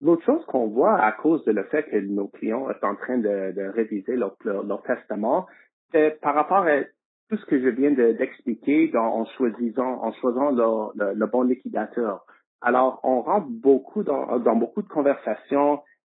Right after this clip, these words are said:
Est-ce qu'il y a une opportunité pour nous? Est-ce qu'il y a une nécessité? Et on parlait de voir, ben, qu'est-ce qu'on peut faire pour eux?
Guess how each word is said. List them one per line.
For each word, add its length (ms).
Est-ce 180
qu'il 180
y 100
a 100
une 100
opportunité 680
pour 260
nous? 180
Est-ce 200
qu'il 120
y 80
a 60
une 160
nécessité? 960
Et 160
on 160
parlait 400
de 100
voir, 340
ben, 220
qu'est-ce 180
qu'on 160
peut 140
faire 280
pour 280
eux? 180